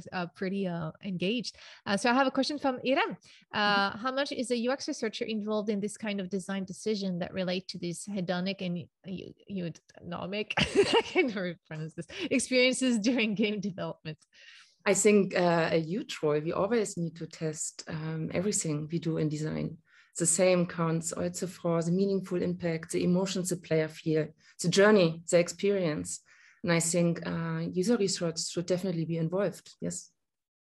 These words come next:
Speaker 1: Um, if we want to learn more about this,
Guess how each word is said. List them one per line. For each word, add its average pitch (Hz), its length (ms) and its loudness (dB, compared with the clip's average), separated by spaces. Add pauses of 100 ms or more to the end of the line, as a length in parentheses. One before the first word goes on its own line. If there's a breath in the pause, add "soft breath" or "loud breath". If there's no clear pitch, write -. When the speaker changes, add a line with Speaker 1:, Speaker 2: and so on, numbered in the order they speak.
(1000)
Speaker 1:
Um, 214 840 -6 (440)
if 233 240 -6
we 247 120 -2
want 269 200 -4
to 294 100 -4
learn 277 240 -2
more 269 220 -2
about 220 340 -2
this, - 540 -6